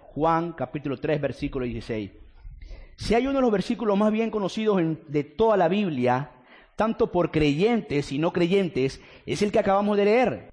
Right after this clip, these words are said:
Juan tres dieciséis. Pero asimismo es el más mal interpretado.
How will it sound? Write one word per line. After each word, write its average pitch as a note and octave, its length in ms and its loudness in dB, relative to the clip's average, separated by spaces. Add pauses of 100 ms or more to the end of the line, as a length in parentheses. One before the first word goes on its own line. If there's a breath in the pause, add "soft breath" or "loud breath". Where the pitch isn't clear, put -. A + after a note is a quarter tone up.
(300)
Juan E3 360 0
tres G#3 180 2
dieciséis. G#3+ 640 0 (320 loud breath)
Pero F#3 140 0
asimismo A3+ 500 4
es A3 160 2
el G3 160 2
más C4+ 380 2
mal A#3+ 420 2
interpretado. F3+ 1040 0